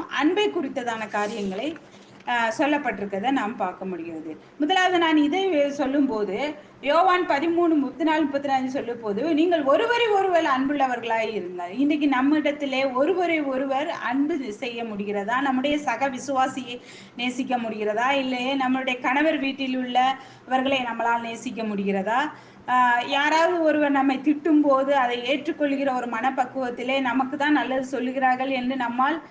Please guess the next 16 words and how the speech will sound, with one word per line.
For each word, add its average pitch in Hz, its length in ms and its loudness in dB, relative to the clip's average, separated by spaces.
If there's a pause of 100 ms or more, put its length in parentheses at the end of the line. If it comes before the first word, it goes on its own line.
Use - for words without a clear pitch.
(260)
அப்படிப்பட்ட 359 580 2
ஒரு 277 160 2
மனப்பான்மையை 262 640 0
நம்மளால 226 420 0 (460)
செய்ய 240 340 -4
முடிகிறதா? 190 560 -4 (140)
ஆண்டவராய் 254 340 0
இயேசு 254 260 -8
கிறிஸ்து 247 300 -14
நம் 214 260 -8
சீஷராய் 240 600 -4
இருக்கிற 226 400 -4
நாம் 226 280 -6
ஒவ்வொரு 220 400 0
இடத்திலும் 269 460 -2
எதிர்பார்ப்பது, 214 920 -6